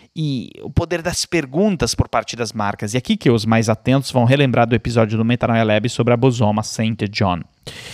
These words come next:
O segundo pilar do marketing invisível é a experiência, ou seja, o marketing que não foca mais em vender só um produto ou serviço, mas sim uma experiência,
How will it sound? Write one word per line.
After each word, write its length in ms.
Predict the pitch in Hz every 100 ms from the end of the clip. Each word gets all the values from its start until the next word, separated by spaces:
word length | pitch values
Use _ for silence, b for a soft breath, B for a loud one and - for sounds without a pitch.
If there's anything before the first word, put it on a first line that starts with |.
| B B B B B B - -
O 120 | 202 -
segundo 460 | - - 208 254 320
pilar 360 | - 185 170
do 80 | 160
marketing 380 | 156 143 - 165
invisível 380 | 139 135 208 202
é 60 |
a 60 | 202
experiência, 680 | - - 226 214 240 214 117
ou 40 |
seja, 240 | - 170 147
o 40 |
marketing 440 | 143 165 - -
que 100 | 185
não 140 | 196 196
foca 280 | - 196 190
mais 300 | 156 151 147
em 80 |
vender 380 | 127 127 120 117
só 160 | - 131
um 60 |
produto 320 | 123 - 117 113
ou 40 |
serviço, 400 | - 107 123 -
mas 140 | 120
sim 160 | - 135
uma 100 | 123
experiência, 720 | 110 - 110 107 123 - -